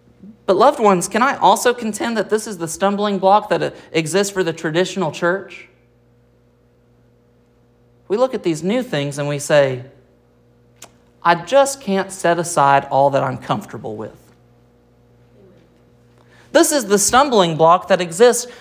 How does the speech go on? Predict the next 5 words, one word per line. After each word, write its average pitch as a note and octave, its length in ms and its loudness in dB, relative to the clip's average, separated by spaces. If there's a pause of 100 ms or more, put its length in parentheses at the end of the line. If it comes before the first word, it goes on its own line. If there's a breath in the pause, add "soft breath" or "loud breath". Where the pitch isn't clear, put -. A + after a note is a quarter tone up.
for A#3 340 0 (320 loud breath)
all D4+ 480 6
of G#3 380 -6
God's C#4 480 2 (100)
people D#4 560 -10